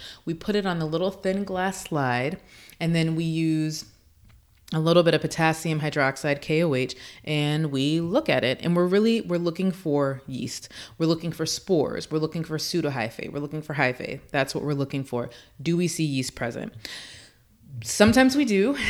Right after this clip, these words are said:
<laughs> sometimes we don't. Um, but seeing yeast in a person who is complaining of yeast symptoms is a slam dunk diagnosis.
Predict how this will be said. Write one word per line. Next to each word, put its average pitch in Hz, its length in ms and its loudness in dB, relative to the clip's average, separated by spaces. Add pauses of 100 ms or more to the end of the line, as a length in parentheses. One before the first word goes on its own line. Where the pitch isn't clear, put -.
<laughs> - 180 -4
sometimes 190 680 4
we 160 120 2
don't. 139 260 -4 (540)
Um, 151 340 -2 (160)
but 262 380 6
seeing 294 580 2
yeast 151 340 -2
in 170 120 -4
a 165 60 -2
person 175 420 -2
who 165 140 0
is 160 120 -2
complaining 170 720 0
of 143 240 -2
yeast 156 300 -2
symptoms 131 680 0
is 135 460 0
a 151 140 2
slam 160 420 0
dunk 143 220 -2
diagnosis. 127 640 -2